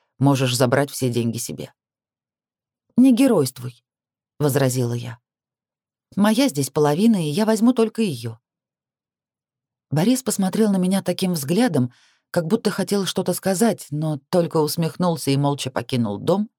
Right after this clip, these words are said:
в который уже через два месяца въедет новая семья со своей историей и своими проблемами.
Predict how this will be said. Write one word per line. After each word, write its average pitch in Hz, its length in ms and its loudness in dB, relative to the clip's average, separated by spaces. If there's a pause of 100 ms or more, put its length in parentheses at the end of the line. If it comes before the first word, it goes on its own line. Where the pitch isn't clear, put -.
(260)
в - 80 -20
который 143 460 0
уже 135 240 0
через 123 260 -4
два 117 240 -2
месяца 190 560 -4
въедет 226 380 0
новая 147 500 0
семья 123 480 -4 (320)
со - 160 -2
своей 196 500 0
историей 202 640 0 (240)
и 240 80 0
своими 220 400 0
проблемами. - 640 -8